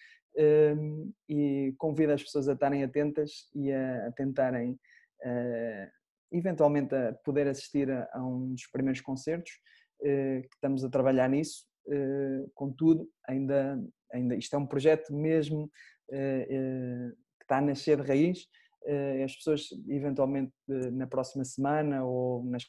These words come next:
próximas semanas, eh, certamente que irão, eh,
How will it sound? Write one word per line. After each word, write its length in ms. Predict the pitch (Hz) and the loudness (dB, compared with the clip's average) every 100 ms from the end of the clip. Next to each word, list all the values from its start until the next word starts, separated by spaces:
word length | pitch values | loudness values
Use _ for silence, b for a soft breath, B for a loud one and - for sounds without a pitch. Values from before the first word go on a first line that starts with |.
| - | -6
próximas 480 | 135 127 139 131 - | -4 -4 -6 -6 -6
semanas, 380 | 135 139 143 - B B B - | -4 -2 -4 -8 B B B -10
eh, 420 | 135 135 135 127 | -4 -2 -2 -4
certamente 600 | 127 - 131 131 135 131 - | -4 -2 0 0 0 0 -4
que 100 | 131 | -6
irão, 420 | 127 127 123 113 - - | -4 -2 -4 -6 -10 -12
eh, 240 | 117 113 | -10 -10